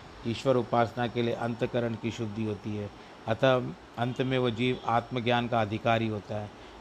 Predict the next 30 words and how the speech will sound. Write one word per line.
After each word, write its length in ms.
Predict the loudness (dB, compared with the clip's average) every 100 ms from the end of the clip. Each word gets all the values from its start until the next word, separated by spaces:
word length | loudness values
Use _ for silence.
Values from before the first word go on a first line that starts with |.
| -4
जिनकी 280 | -2 0 0
कोई 240 | 4 4 4
विशेष 420 | 2 0 -2 -2
अभिलाषा 560 | -2 2 4 2 2
होती 320 | 0 0 -2 -4
है, 160 | -4 -8 -18 -18 -6
वे 80 | -6 -4
उस 180 | -4 -4
विशेष 420 | -2 0 0 0
देवता 380 | 0 2 2 0
की 160 | 0
उपासना 500 | -4 0 0 0 -4
करते 340 | -2 -4 -4 -8
हैं। 160 | -8 -10 -14 -14 -14 0
जैसे 280 | 2 4 4
वर्षों 420 | 6 4 2 0
के 140 | 2 2
लिए 280 | 2 2 0
इंद्र 300 | 0 2 4
देवता 420 | 4 4 4 0
की, 300 | 2 -2 -4 -10 -20 -10 -2
वर्षा 320 | 0 4 2
के 140 | 4
लिए 160 | 4 4
इंद्र 200 | 4 0
की 180 | 0 0
उपासना 460 | 2 2 2 -4
की 200 | -2 -2
जाती 380 | 0 -2 -2 -6
है, 160 | -6